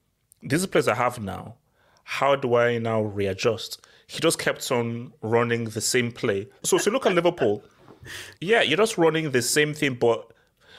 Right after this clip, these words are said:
and, and the key thing is you look at Van Dijk, Fred, 'cause let, let, let, let's be real about Van Dijk. When I didn't raise Van Dijk, guys were like, "Oh my gosh, blah, blah, you just a hit and so forth." I said, "No, this guy keeps backing away."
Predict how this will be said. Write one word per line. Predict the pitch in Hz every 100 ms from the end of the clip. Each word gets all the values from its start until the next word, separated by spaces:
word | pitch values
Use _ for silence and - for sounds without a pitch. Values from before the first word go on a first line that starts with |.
| -
and, | 131 127 -
and | 135
the | 131
key | 127 196
thing | 202 180 120
is |
you | 139
look | 196 156
at | 110
Van | 107 110 107
Dijk, | 117 120 117 - _ _ _ _ _ _ _ _ _
Fred, | - 123 -
'cause | 110 -
let, | 165 202 202
let, | 143 - 143
let, | 185
let's | 190 190
be | 143
real | 127
about | 104 95
Van | 98
Dijk. | 104 98 - - - - - _ -
When | 139 190
I | - 120
didn't | 117 127 123
raise | 123 110
Van | 101 98
Dijk, | 101 98 -
guys | 120 113
were |
like, | 95
"Oh | 131
my | 131 131
gosh, | 120 -
blah, | 131 135
blah, | 139 120 - -
you | 120
just | 127 -
a | 110
hit | - 131
and | 120
so | - 131
forth." | 120
I | 180
said, |
"No, | 180
this | 190 190
guy | 160
keeps | 151 151 -
backing | 123 - 113
away." | 110 147